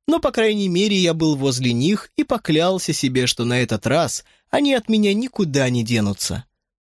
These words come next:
Больше у мамы не будет ни малейшего шанса побыть наедине с этим охмурителем. Почти утешив себя таким образом, я даже стал получать некоторое удовольствие от поездки. Солнце сияло,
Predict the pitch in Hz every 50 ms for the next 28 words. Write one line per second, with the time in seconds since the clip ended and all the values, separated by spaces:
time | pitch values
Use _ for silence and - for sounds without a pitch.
0 | _ _ _ 120 147 226 269 247 - - 254 247 233 220 226 220 214 214 214 208
1 | 214 214 185 165 156 - 156 147 131 - 208 254 254 240 226 185 147 139 135 127
2 | - - 123 113 110 104 - - 135 131 120 - - 113 - 110 117 123 117 104
3 | - 113 110 110 104 110 113 113 143 170 185 180 - _ _ _ _ _ _ _
4 | _ - - 165 156 - 147 135 123 - - 143 147 147 127 113 - - 95 90
5 | 92 92 - - _ _ _ _ _ _ _ _ _ _ _ _ _ _ 202 202
6 | - - - 285 277 262 240 220 - 226 208 - - 131 - - 139 120 123 113
7 | - 110 - - 107 104 - 156 185 180 156 131 110 95 95 92 113 - _ _
8 | _ _ _ _ _ 240 302 311 269 269 233 226 202 - - 208 202 190 190 175
9 | 170 170 - - 196 185 - 196 190 180 190 180 - 180 180 180 180 185 196 226
10 | 233 233 226 156 117 104 - - 113 110 107 - - - 143 147 127 113 104 -
11 | - - - 117 - _ _ _ _ _ _ _ _ - - 320 320 240 - 143
12 | 131 - - 117 110 101 117 127 151 156 143 127 120 120